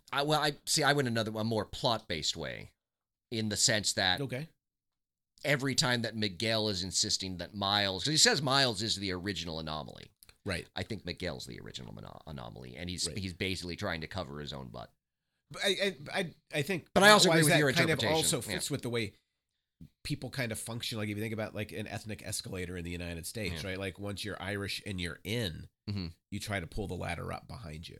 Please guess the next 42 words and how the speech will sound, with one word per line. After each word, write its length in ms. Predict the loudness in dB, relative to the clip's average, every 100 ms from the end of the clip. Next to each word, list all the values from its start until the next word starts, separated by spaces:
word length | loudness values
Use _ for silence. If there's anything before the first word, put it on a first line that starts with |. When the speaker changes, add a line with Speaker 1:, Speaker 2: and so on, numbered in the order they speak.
| -4
Speaker 1:
Yeah. 160 | -4 -6 _ _ -14 4
Well, 100 | 6
it's 80 | 8
Speaker 2:
And 40 |
Speaker 1:
also 180 | 8 8
Speaker 2:
in 40 | 4
Speaker 1:
interesting 200 | 6 4
Speaker 2:
many 80 | 4
Speaker 1:
to 60 |
think, 100 | 4
Speaker 2:
ways, 180 | 2 -2 -2
Speaker 1:
to 80 | 2
Speaker 2:
maybe 80 | 4
Speaker 1:
think 100 | 4
Speaker 2:
that's 80 | 6
Speaker 1:
about 200 | 6 6
Speaker 2:
what 40 |
Miguel 320 | 4 0 -2 -2
is 140 | -4
doing 340 | -2 0 0
in 80 | -2
a 40 | -2
Speaker 1:
Yeah. 20 |
Speaker 2:
situation 560 | -4 -2 -2 -2 0
Speaker 1:
Well, 40 | 4
Speaker 2:
like 20 |
Speaker 1:
there's 120 | 6 8
Speaker 2:
this. 60 |
Speaker 1:
also 200 | 6 6
the 100 | 2
level 320 | 2 4 4 0
in 120 | 0
which, 240 | -2 -2
you 60 | -2
know, 100 | 0
we 120 | 0
talk 280 | 2 2 2
about 180 | 0 0
Miles 640 | 0 2 2 0 -2 -4 -4
as 380 | -2 0 0 -2
sort 240 | -2 -4
of 380 | -4 -6 -10